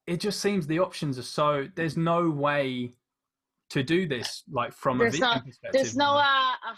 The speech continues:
Speaker 2: hap-, there's no happy ending. <laughs>
Speaker 1: Yeah.
Speaker 2: Um, I think that, you know, whenever I have to take a decision, um, that, um, involves morality, I always imagine if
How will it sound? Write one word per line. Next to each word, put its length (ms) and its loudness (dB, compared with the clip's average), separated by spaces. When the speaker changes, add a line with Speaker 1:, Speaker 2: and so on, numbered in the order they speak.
Speaker 2:
hap-, 160 -12
there's 300 -18
no 120 -14
happy 320 -12
ending. 380 -16
<laughs> 380 -14
Speaker 1:
Yeah. 320 0
Speaker 2:
Um, 680 0
I 200 2
think 180 -4
that, 200 0
you 160 -4
know, 460 0
whenever 500 -2
I 60 0
have 260 -8
to 100 -10
take 220 -12
a 60 -6
decision, 760 -8
um, 460 -4
that, 460 2
um, 260 -6
involves 800 2
morality, 800 0
I 120 0
always 420 0
imagine 720 -8
if 200 2